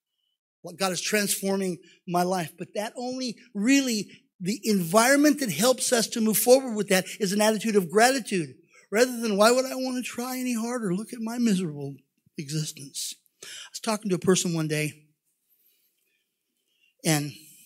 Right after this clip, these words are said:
just somebody here at the altar, and this has happened many times, but one thing in particular, one, I was talking to someone, or maybe it was a text message, I don't remember.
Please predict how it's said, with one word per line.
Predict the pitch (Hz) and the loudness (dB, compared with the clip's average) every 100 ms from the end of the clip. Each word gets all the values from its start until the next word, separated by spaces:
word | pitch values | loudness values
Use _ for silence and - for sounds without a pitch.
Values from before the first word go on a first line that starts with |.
| _ _ - _ _ | _ _ -20 _ _
just | 160 220 - _ _ | -18 -18 -18 _ _
somebody | - 156 147 | -18 -14 -12
here | 143 | -12
at | 147 | -12
the | 147 | -14
altar, | 135 131 147 139 _ _ _ _ _ _ _ _ _ - - | -14 -16 -18 -20 _ _ _ _ _ _ _ _ _ -20 -14
and | 139 139 | -10 -6
this | 170 - | -6 -4
has | - | -6
happened | 147 143 151 | -6 -4 0
many | 170 | 2
times, | 165 143 139 - | 0 -6 -10 -8
but | 151 | -2
one | 156 160 | 0 0
thing | 160 160 | 0 -4
in | 151 | -4
particular, | 156 151 143 - 135 131 123 - | -8 -12 -12 -12 -12 -12 -14 -10
one, | 147 147 131 _ - - - - - - - | -6 -6 -6 _ -20 -20 -20 -20 -20 -20 -6
I | 185 | -4
was | - | 2
talking | 208 196 180 | 2 2 -2
to | |
someone, | 143 151 139 131 123 | -4 -4 -6 -8 -8
or | 139 | -6
maybe | 214 | -4
it | 226 | -4
was | 160 | -8
a | - | -8
text | 139 - 151 | -10 -10 -14
message, | 135 139 135 | -14 -12 -8
I | 160 | -8
don't | 131 | -10
remember. | 113 117 120 123 | -16 -18 -18 -18